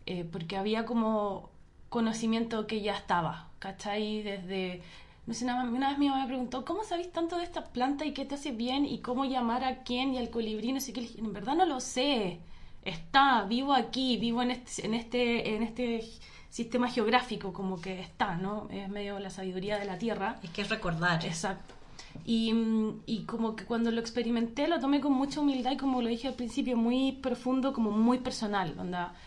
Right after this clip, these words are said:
Speaker 1: lo hice como un refugio y un lugar para sanar un poco mi psicología y, y trabajar mi ego,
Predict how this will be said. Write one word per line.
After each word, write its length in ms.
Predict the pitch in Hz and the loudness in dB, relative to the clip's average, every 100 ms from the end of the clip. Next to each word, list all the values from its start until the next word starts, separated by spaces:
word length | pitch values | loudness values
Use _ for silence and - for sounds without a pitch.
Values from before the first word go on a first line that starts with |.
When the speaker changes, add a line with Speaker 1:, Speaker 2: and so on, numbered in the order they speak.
| - - | -16 -6
Speaker 1:
lo 80 | |
hice 180 | 196 214 | -4 -4
como 200 | 202 208 | -4 -2
un 60 | 208 | -2
refugio 520 | 214 - 220 226 220 | -2 -2 -4 0 0
y 160 | 226 202 | 0 -2
un 140 | 208 | -2
lugar 300 | 208 190 202 | -2 -2 -2
para 180 | 208 196 | -2 -4
sanar 300 | 196 180 185 | -4 -4 -4
un 100 | 202 | -4
poco 200 | 202 196 | -6 -4
mi 80 | 196 | -4
psicología 720 | 180 190 185 175 196 202 196 185 | -4 -6 -6 -6 -4 -2 -2 -2
y, 260 | 175 170 165 - - | -4 -6 -8 -12 -10
y 60 | |
trabajar 420 | 165 175 165 - | -4 -2 -2 -2
mi 160 | 180 185 | -2 0
ego, 280 | 190 165 | 0 0